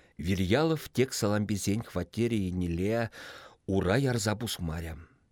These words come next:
Алмазов ҫав ылханлӑ каҫ хыҫҫӑнах тепӗр ирхине хусана тухса кайнӑ тесе пӗлтерҫиненӗ. Салампи халӗ ӗнде әллехи хуйхы-суйхысене пӗтӗмпех манма шутларӗ.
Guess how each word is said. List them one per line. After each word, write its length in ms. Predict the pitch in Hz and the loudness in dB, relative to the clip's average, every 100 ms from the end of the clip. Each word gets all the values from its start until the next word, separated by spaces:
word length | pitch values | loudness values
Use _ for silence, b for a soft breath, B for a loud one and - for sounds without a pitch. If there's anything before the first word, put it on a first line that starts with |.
| _ - | _ 2
Алмазов 560 | 98 107 135 147 143 | 4 6 4 2 0
ҫав 320 | - 131 135 | 2 2 2
ылханлӑ 520 | - 127 113 135 131 120 | 2 2 4 2 2 2
каҫ 320 | 120 127 - | 2 2 0
хыҫҫӑнах 800 | - 120 - 80 78 139 - - B B B B B B - | -2 -2 -2 -4 -2 -4 -6 -16 B B B B B B 2
тепӗр 320 | 127 143 143 - | 4 4 2 2
ирхине 480 | 139 120 127 120 | 0 2 2 2
хусана 400 | 120 123 104 90 87 | 2 0 0 0 0
тухса 300 | 90 - 87 | -2 -4 -2
кайнӑ 300 | 87 85 87 | -2 -2 -2
тесе 240 | 82 - | -4 -6
пӗлтерҫиненӗ. 800 | 82 78 73 76 - 76 73 65 76 - _ B B B B | -6 -6 -8 -6 -6 -8 -10 -12 -14 -20 _ B B B B
Салампи 480 | B - 78 78 131 | B -4 -2 -2 0
халӗ 400 | 139 - 139 135 | 0 2 2 2
ӗнде 560 | 135 123 120 120 117 104 B B B B B B | 2 2 2 4 2 -2 B B B B B B
әллехи 560 | - 92 113 - 170 170 | 0 2 2 0 0 0
хуйхы-суйхысене 960 | - 175 143 151 160 139 131 127 127 | 2 2 2 2 2 2 2 4 4
пӗтӗмпех 560 | 127 117 120 101 110 98 | 4 4 4 4 2 2
манма 320 | 98 87 87 | -2 0 0
шутларӗ. 560 | 95 104 90 80 71 | -2 -6 -8 -8 -8